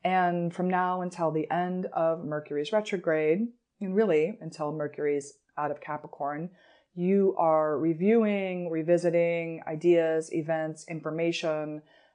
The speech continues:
that was likely present, active at the end of last year. And you have this opportunity to clarify your priorities and get focused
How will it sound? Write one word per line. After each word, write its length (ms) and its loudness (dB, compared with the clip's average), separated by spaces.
that 920 0
was 680 0
likely 1160 -2
present, 640 -4
active 560 0
at 140 -4
the 120 -2
end 200 0
of 100 -4
last 400 -8
year. 460 -2
And 300 -4
you 60 -4
have 280 -4
this 300 -4
opportunity 600 -4
to 140 -12
clarify 840 -6
your 220 -2
priorities 1200 -2
and 600 -6
get 160 -6
focused 680 2